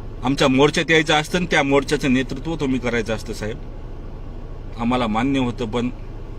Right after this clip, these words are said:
तुम्ही आले नाही. आम्हाला महाराष्ट्रभरातून आम्ही बघितलं ना, गाव सोडलं की फक्त आम्ही आमच्या लाँग मार्चवालेच आम्ही होतो, दुसरं आमच्यासोबत कोणी जोडलं नाही. आम्ही आमचं जे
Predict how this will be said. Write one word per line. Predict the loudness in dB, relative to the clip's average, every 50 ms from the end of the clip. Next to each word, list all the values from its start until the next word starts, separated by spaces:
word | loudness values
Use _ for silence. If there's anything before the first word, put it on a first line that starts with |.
| -10 -10 -10 -8 -2
तुम्ही | 2 4 4 4
आले | 4 4 4 4 4
नाही. | 4 4 4
आम्हाला | 4 4 4 4 4 4 4
महाराष्ट्रभरातून | 4 4 4 4 4 2 2 2 0 0 2 2 0 0 -2 -2 -2 0
आम्ही | 0 0 2 4
बघितलं | 4 4 2 2 -2 -2 -6 -6
ना, | -8 -8 -10 -10 -10 -10 -10 -10 -10 -10 -10 -10 -10 -10 -10 -10 -10 -10 -10 -12 -12 -12 -12 -12 -12 -12 -10 -6 -2
गाव | 2 2 2 2 2 0
सोडलं | 2 2 2 2 2 2
की | 2 0
फक्त | 0 -2 -2 -2 -2 -2
आम्ही | 0 0 2 2 2 2
आमच्या | 2 2 2 2 2 2
लाँग | 4 2 2 2 2
मार्चवालेच | 2 0 0 0 0 0 2 2 2 2
आम्ही | 2 2 2 0
होतो, | 0 -2 -2 -4
दुसरं | -4 -4 -6 -8 -6 -4 -2
आमच्यासोबत | 0 0 -2 -2 -4 -4 -4 -6 -6 -4
कोणी | -4 -2 0 0 0 0
जोडलं | -2 -2 -4 -4 -6 -6
नाही. | -8 -10 -12 -12 -12 -12 -14 -14 -14 -14 -14 -14 -14 -14 -14 -14 -14 -14 -14 -14 -14 -14 -10 -6 -4
आम्ही | -2 0 0
आमचं | 0 0 0 -2 -2 -2
जे | 0 0 0 0